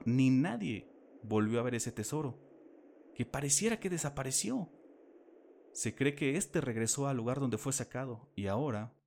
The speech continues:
ese señor es su custodio, pero como nadie supo de dónde lo sacó, pues nadie sabe dónde buscarlo ahora de nuevo.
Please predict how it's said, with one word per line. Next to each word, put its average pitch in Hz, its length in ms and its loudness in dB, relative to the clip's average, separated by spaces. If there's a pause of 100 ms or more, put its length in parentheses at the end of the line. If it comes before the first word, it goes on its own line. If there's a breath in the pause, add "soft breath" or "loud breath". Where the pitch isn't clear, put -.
(100)
ese 120 240 0
señor 123 300 0
es 123 80 -2
su 123 100 -4
custodio, 165 560 -4 (640)
pero 95 220 -2
como 95 220 -2
nadie 175 280 0
supo 208 300 0
de 180 40 0
dónde 180 240 -2
lo 160 80 -2
sacó, 156 480 -4 (800)
pues 120 140 0
nadie 143 220 0
sabe 156 260 -2
dónde 123 220 2
buscarlo 110 420 -2
ahora 113 160 0
de 104 100 -2
nuevo. 101 340 -4